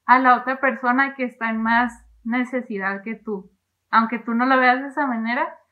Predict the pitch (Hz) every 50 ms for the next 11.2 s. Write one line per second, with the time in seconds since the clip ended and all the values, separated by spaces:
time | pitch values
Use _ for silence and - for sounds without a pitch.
0 | _ _ _ _ _ _ - 214 220 220 208 202 190 185 - 185 - _ _ _
1 | _ _ _ _ _ _ - 233 233 233 254 262 262 254 - - - 254 269 285
2 | 285 285 285 269 254 - - 247 240 254 262 254 254 262 254 233 247 262 254 -
3 | - 247 233 226 220 220 220 233 247 240 240 - _ _ _ _ - - 247 254
4 | 277 277 311 311 302 285 226 208 - - 262 285 311 339 339 _ _ _ _ _
5 | _ - 233 233 233 233 220 - - 233 226 226 226 - 247 247 247 247 247 247
6 | - _ _ _ _ _ _ _ - 240 254 262 262 254 233 226 214 208 196 185
7 | 190 - _ _ _ _ _ _ _ _ _ _ _ _ _ - 226 - 254 247
8 | 233 240 240 214 208 - 262 277 277 254 233 233 240 277 302 302 294 285 285 269
9 | 269 - _ _ _ _ _ _ _ _ - - 202 226 233 233 233 220 226 233
10 | 233 233 - 226 226 233 247 240 233 247 226 220 214 220 233 247 226 - - 226
11 | 233 233 226 -